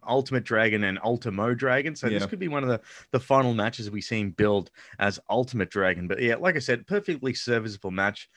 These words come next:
Speaker 1: It just falls into the, the plethora of, uh, of, you know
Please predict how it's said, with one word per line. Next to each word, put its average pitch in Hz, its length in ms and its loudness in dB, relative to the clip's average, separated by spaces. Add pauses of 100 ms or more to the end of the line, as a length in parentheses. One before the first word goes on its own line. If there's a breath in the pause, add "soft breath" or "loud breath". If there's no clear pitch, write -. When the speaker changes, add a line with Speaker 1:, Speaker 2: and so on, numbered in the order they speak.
(280 soft breath)
Speaker 1:
It 107 120 -8
just 135 260 -4 (100)
falls 131 380 0
into 113 180 -8
the, 113 340 -2 (220)
the 104 80 -10
plethora 107 640 -4
of, 95 520 -6
uh, 92 320 2 (720 loud breath)
of, 107 160 -6 (380)
you 98 100 -10
know 90 160 -4